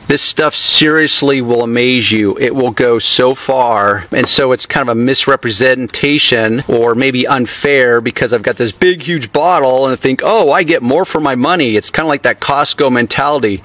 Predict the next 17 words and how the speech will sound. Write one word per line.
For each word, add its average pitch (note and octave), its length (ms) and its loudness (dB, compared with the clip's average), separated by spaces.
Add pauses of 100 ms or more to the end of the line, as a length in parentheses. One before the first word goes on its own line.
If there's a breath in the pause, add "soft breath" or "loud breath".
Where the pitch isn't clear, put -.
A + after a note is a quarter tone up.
Well, A#2+ 100 0
we C3+ 100 0
always E3 260 0
want B2 200 -2
more, A#2+ 460 2
and A#2+ 100 0
more C3+ 200 2
is B2 100 0
always B2 260 0
better, B2 340 2
right? A#2 400 0 (140)
Well, B2+ 460 0
this C#3 180 0
stuff - 240 -2
is G#2+ 80 -4
amazing. A2 880 0
I, B2 220 -2